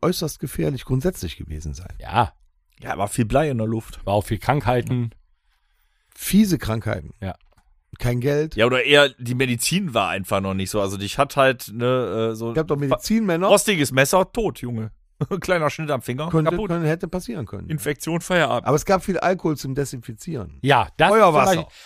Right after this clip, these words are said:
Speaker 2: also
Speaker 3: Von
Speaker 2: ich
Speaker 3: innen.
Speaker 2: glaube, ich wäre Farmer.
Speaker 1: Mhm.
Speaker 2: Ich hätte so eine Rinde, äh, so eine Rinderhorde, glaube ich. Hätte natürlich
Speaker 1: So eine Bonanza-Farm hätte
Speaker 2: ja,
Speaker 1: man.
Speaker 2: ein Stetson,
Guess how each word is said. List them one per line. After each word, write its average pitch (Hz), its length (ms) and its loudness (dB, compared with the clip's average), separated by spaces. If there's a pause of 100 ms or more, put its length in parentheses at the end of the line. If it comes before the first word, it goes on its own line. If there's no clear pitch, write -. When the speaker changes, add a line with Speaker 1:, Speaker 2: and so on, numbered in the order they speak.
(140)
Speaker 2:
also 165 200 4
Speaker 3:
Von 262 100 4
Speaker 2:
ich 226 120 4
Speaker 3:
innen. 151 100 4
Speaker 2:
glaube, 190 500 6 (540)
ich 190 240 -6
wäre 185 240 2
Farmer. 139 520 2 (920)
Speaker 1:
Mhm. 92 360 -6 (760)
Speaker 2:
Ich 113 140 -2
hätte 170 220 2
so 135 100 0
eine 139 220 0
Rinde, 143 880 -2 (140)
äh, 127 140 -18
so 107 100 -10
eine 123 140 -4
Rinderhorde, 202 760 4 (800)
glaube 180 300 -2
ich. - 180 -14 (420)
Hätte 143 200 -2
natürlich 165 500 2 (560)
Speaker 1:
So 127 140 -4
eine 151 100 2
Bonanza-Farm 151 840 4
hätte 95 80 -2
Speaker 2:
ja, 160 260 2
Speaker 1:
man. 143 200 -10
Speaker 2:
ein 113 40 -10
Stetson, 214 580 -4